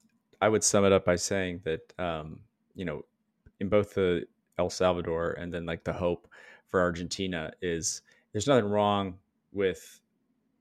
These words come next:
Bitcoin grow, we, but it's, it's, it's an example of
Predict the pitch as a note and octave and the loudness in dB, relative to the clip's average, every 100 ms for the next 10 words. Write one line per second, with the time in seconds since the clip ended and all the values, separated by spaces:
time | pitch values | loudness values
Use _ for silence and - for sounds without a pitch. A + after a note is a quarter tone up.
0 | - G#2+ - G2+ F2+ F2+ - G#2 G2+ A2+ | -2 -2 0 0 0 -2 0 2 2 0
1 | G#2+ - A2+ - - - - - G#2+ - | -4 0 0 2 0 -2 -6 -2 -2 -4
2 | - - F#2 - - G#2 F#2 A2 A2 - | -10 -6 -6 -6 -8 -6 -2 -2 -2 -2
3 | F2+ F#2+ F2+ E2+ | 0 0 -2 -8